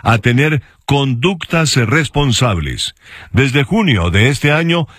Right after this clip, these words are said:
se reforzaron y aumentaron los controles en vía, pasando de ciento ochenta a trescientos sesenta por toda la ciudad en días y horarios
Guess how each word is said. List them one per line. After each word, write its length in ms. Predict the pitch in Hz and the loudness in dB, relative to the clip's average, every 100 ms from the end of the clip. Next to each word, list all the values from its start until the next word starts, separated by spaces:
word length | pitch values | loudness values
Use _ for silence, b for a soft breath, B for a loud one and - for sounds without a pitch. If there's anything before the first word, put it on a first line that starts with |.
| B | B
se 220 | - 127 | -2 0
reforzaron 800 | 123 127 120 117 156 165 160 165 | 0 0 0 0 0 0 0 -2
y 140 | 147 123 | 0 2
aumentaron 760 | 110 107 107 95 139 139 139 B B | 2 2 2 0 0 0 -2 B B
los 260 | 113 123 113 | 0 0 0
controles 720 | 131 123 123 160 170 170 - - | -2 -2 0 -2 0 -2 -2 -2
en 300 | 123 104 92 | 0 2 2
vía, 420 | 156 87 58 - B B | 0 -2 -6 -12 B B
pasando 640 | 113 104 147 160 160 175 B B B | -2 0 0 0 -2 -2 B B B
de 160 | 120 107 | 0 0
ciento 480 | - 185 180 160 | 0 -2 -2 0
ochenta 640 | 123 101 139 143 135 147 - | 0 0 0 0 -2 -4 0
a 120 | 110 | 0
trescientos 600 | 104 101 - 123 123 131 | 0 0 0 0 0 0
sesenta 600 | 135 127 156 147 147 147 B B B | 0 0 0 0 0 -2 B B B
por 320 | 127 127 123 | 0 0 0
toda 300 | - 180 170 | -2 0 0
la 100 | 147 | 0
ciudad 460 | - 120 120 135 147 143 | 2 2 2 0 -2 0
en 260 | 127 110 | 2 2
días 460 | 156 190 175 156 - | 2 0 0 -2 -2
y 140 | 127 | 0
horarios 600 | 117 113 151 151 151 143 | 2 0 0 0 -2 -4